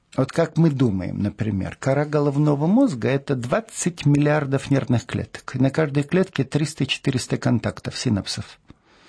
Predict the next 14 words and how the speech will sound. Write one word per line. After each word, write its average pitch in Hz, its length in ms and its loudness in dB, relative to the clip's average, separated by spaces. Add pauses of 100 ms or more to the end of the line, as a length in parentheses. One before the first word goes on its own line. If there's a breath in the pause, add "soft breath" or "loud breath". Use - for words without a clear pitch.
(260 loud breath)
Умножьте 143 460 2
двадцать 135 340 -2
миллиардов 143 480 2
на 139 120 4
триста, 110 420 -4
получаем 127 640 2
нейронную 127 520 4
сеть, 156 240 0
которой 123 380 0
мы 123 160 4
думаем. 95 460 -4 (1400 loud breath)
И 135 100 2
вот 139 160 2
оказывается, 104 1080 0